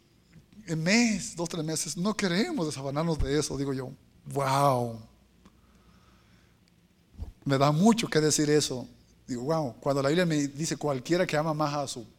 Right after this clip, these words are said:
padre, madre, esposo, esposa, hijos". Uno puede idolatrarse de uno mismo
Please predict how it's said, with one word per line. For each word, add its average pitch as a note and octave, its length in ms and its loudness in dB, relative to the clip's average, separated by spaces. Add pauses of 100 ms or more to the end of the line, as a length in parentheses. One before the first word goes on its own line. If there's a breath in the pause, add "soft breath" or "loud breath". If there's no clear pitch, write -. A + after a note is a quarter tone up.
(120)
padre, C3+ 680 0 (260 soft breath)
madre, B2+ 760 0 (220 soft breath)
esposo, B2+ 800 -4 (300 soft breath)
esposa, C3+ 580 -4 (380 soft breath)
hijos". C#3 840 -2 (1800)
Uno E3+ 200 2
puede F#3+ 180 4
idolatrarse D#3+ 440 2
de C#3 100 0
uno E3+ 240 0
mismo G#3+ 500 2